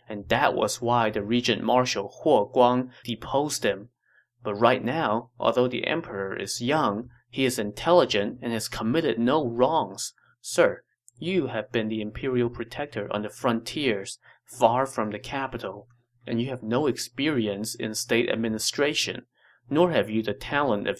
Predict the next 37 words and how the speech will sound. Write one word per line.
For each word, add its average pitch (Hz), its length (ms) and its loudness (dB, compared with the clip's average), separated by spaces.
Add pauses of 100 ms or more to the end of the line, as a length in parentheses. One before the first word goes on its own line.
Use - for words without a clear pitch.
Yi 135 120 -4
Yin 107 460 -6 (100)
or 110 160 -2
Huo 120 400 6
Guang. 123 360 8 (320)
How - 160 -4
can 123 180 -6
you 110 100 -2
try 135 240 0
to - 180 -6
impose 160 600 -4
your 107 100 -2
will 131 420 0
on 104 120 -4
this 101 240 -8
matter? 98 400 -12 (320)
As 104 180 -2
the 104 140 -8
sage 123 500 2
said, 127 480 0 (340)
"Only 156 400 4
with 101 300 -10
Yi 151 320 -4
Yin's 101 320 -6
purpose 151 600 -6
can 101 200 -10
one 113 320 2
act - 400 -6
like 101 240 -6
Yi 120 320 0
Yin. 92 240 -12 (340)
Otherwise, 101 640 2
such - 340 -6
a 101 60 -4
deed 120 540 -4
is - 240 -6
treason." 175 680 -4